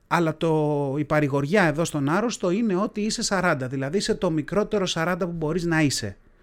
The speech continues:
Δεν είσαι, αισθάνεσαι λίγο ο νέος των σαραντάριδων. Μπαίνεις σε αυτή τη, την κλίμακα και το, και το ξεγελάς έτσι μες στο μυαλό σου. Εμένα δηλαδή, αν με ρωτάτε, ε, αυτή η, η,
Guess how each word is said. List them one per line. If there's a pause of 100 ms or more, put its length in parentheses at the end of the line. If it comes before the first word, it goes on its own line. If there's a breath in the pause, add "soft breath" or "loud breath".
(840 soft breath)
Δεν
είσαι,
αισθάνεσαι
λίγο
ο
νέος (100)
των
σαραντάριδων. (520 soft breath)
Μπαίνεις
σε
αυτή
τη,
την
κλίμακα
και
το,
και
το
ξεγελάς
έτσι (380 loud breath)
μες
στο
μυαλό
σου. (460)
Εμένα
δηλαδή,
αν
με
ρωτάτε, (300)
ε,
αυτή
η,
η,